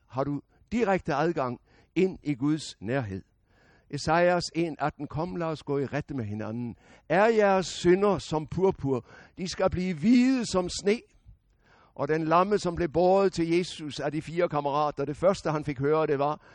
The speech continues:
"Søn, dine synder tilgives dig." Åh, der var noget, der var vigtigere end helbred. Det var tilgivelse. Det var oprejsning.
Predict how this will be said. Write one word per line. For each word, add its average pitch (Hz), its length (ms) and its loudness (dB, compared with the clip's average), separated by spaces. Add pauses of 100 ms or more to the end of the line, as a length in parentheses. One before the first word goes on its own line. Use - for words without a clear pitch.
(220)
"Søn, 190 540 4 (480)
dine 123 280 -4
synder 156 600 -4
tilgives 104 680 -10
dig." - 300 -14 (1000)
Åh, 147 240 -2
der 120 80 -2
var 127 160 0
noget, 131 240 0
der 131 80 -2
var 123 140 -2
vigtigere 120 680 -4
end 113 120 -6
helbred. 104 480 -6 (720)
Det 98 100 -6
var 113 80 -4
tilgivelse. 110 840 -10 (240)
Det 113 100 -6
var 117 180 -6
oprejsning. - 640 -14